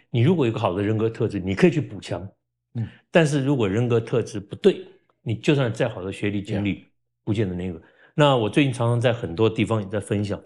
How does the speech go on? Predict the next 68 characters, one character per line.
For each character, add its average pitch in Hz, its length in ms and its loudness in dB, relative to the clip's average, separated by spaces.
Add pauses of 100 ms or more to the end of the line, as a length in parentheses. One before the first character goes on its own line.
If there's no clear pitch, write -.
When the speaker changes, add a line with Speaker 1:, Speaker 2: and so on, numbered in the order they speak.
(260)
Speaker 1:
我 113 100 -4
说 131 100 2
至 139 180 -2
少 110 100 0
我 87 140 -2
认 107 140 0
为 92 100 -2
需 92 160 -8
要 101 80 -4
有 90 100 -12
四 - 240 -10
个 90 120 -8
特 - 240 -10
质。 - 200 -18
Speaker 2:
OK。 113 100 -8
Speaker 1:
其 165 100 4
实 185 140 4
是 190 60 4
我 92 160 0
看 160 180 0
一 151 80 2
本 - 140 -4
书 123 220 -2
上 117 160 2
看 104 180 -2
来 80 120 -10
的 87 100 -18
哈。 85 160 -16
Speaker 2:
OK。 110 220 -6 (280)
Speaker 1:
那 143 100 4
第 156 200 2
一， 185 60 6
我 110 120 2
觉 104 140 0
得 113 80 0
第 120 160 -2
一 120 40 2
个 113 80 2
特 104 200 -2
质， - 240 -14 (1300)
一 131 120 -6
定 120 160 0
要 101 100 0
热 90 180 -2
情。 - 180 -12 (280)
Speaker 2:
OK。 98 240 -10 (600)
Speaker 1:
一 117 120 -2
定 127 100 4
要 107 120 4
热 95 180 -2
情。 - 160 -12 (580)
你 131 80 0
没 156 120 8
有 156 80 6
热 139 140 4
情， 101 300 -8 (380)
就 117 100 -2 (140)
没 127 100 0
有 120 60 2
办 110 80 0
法 - 20 -4
做 104 140 -4
成 98 120 -6
很 90 100 -14
多 104 200 -6
的 95 80 -4
事 - 260 -10
情。 - 180 -14